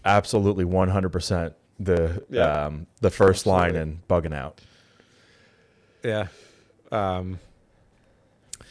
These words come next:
Speaker 2: yeah, so we can get right into it. I got,
Speaker 1: Yeah.
Speaker 2: I got some notes. I,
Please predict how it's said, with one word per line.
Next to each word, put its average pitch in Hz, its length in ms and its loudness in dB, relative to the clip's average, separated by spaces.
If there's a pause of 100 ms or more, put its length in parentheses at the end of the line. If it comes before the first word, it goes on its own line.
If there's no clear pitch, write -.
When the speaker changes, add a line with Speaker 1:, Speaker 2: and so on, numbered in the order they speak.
(800)
Speaker 2:
yeah, 165 160 2
so 123 160 0
we 131 140 4
can 220 80 -2
get 170 140 2
right 113 120 4
into 156 220 4
it. 101 60 4
I - 20 0
got, 117 120 4
Speaker 1:
Yeah. 143 140 6
Speaker 2:
I 127 40 0
got 139 160 2
some 98 160 -4
notes. 123 280 -2
I, 95 120 -4